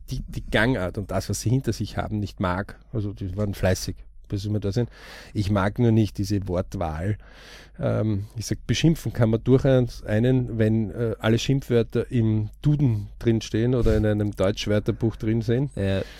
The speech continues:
Speaker 1: Und, äh, bevor dann irgendein vulgäres Schimpfwort geht, hätte ich ganz gern, dass drei Wörter zumindest der deutschen Sprache, die im Deutschwörterbuch drinnen sind, auch,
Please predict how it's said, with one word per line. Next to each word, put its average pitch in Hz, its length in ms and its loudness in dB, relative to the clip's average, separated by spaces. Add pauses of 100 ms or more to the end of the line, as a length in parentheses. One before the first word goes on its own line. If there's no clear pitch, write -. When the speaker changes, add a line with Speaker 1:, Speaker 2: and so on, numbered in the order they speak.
(400)
Speaker 1:
Und, 120 340 0
äh, 120 180 0
bevor 117 340 0
dann 131 140 2
irgendein 120 480 2
vulgäres 113 540 2
Schimpfwort 135 420 2
geht, 123 200 0
hätte 117 160 2
ich - 100 -6
ganz 113 240 -2
gern, 110 220 0
dass - 160 -4 (100)
drei 101 400 0
Wörter 110 320 0
zumindest 120 440 0
der 120 80 -4
deutschen 110 340 -2
Sprache, 98 560 -2
die 110 180 -4
im 107 160 -4
Deutschwörterbuch 110 880 -4
drinnen 120 320 2
sind, 113 280 -2
auch, 107 200 -2